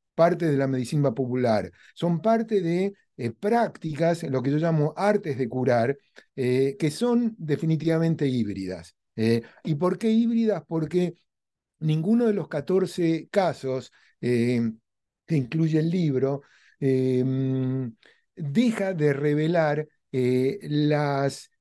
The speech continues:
eh, los diálogos, eh, las, eh, las com-, la, las tensiones, si se quiere,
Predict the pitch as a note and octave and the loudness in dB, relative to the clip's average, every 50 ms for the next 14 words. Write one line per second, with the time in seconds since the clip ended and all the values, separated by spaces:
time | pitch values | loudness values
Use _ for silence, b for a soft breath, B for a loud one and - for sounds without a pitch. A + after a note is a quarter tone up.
0 | _ - D#3 D3 B2 B2 A#2+ A#2+ A#2+ A#2+ A#2+ A#2+ A#2+ A#2+ A#2 - - C3+ C#3 C3 | _ -6 -2 0 0 0 0 0 0 0 -2 -2 -4 -6 -8 -8 -6 -4 -4 -4
1 | A#2 C#3 F3+ G#3+ G#3+ G3 D#3+ C#3 B2+ A#2 B2+ C3 B2 C3 C3 B2 - b b b | -2 0 0 2 2 2 0 -2 -4 -4 -4 -4 -2 -2 -2 -4 -6 b b b
2 | b b B2 B2 A#2+ A#2+ B2 B2+ C#3 - C3+ C3 C3+ B2+ C3 B2+ B2 B2 A#2 - | b b -2 0 0 0 0 0 0 0 0 0 0 2 2 0 0 0 -2 -4
3 | - - A#2+ A#2+ A#2+ A#2 B2 C3 C3 - - - C#3 C#3+ C#3+ C#3 C3 A#2+ B2 B2 | -6 -6 -2 -2 -2 -2 0 -2 -2 -2 0 0 0 0 0 -2 -4 -2 -2 -2
4 | A#2+ C3 C#3 C#3+ - - D3 D3 C3+ - - A3 A3+ A3 G#3 D#3+ C#3 C3 A2+ B2+ | 0 0 -2 -2 0 0 0 0 0 0 2 4 4 4 4 0 -4 -8 -8 -8
5 | B2+ A#2 C#3+ A#2+ B2 D#3+ D3+ C#3 C3+ C3 C#3 C#3+ C#3 | -6 -6 -6 -4 -2 -2 0 2 2 2 2 0 -2